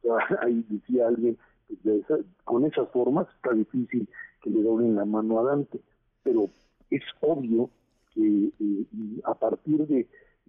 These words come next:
la candidatura que resulte del Frente Amplio, es lo que, pues, tendrá que armarse como modelo de oposición. Yo todavía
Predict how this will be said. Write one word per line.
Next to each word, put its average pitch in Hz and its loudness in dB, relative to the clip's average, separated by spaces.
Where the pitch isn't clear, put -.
la 107 2
candidatura 120 0
que 135 2
resulte 120 0
del 98 -6
Frente 117 0
Amplio, 113 -2
es - 0
lo 107 -4
que, 113 2
pues, - -12
tendrá 123 0
que - -2
armarse 117 -2
como 101 -4
modelo 110 2
de 101 0
oposición. - -8
Yo 123 0
todavía 135 2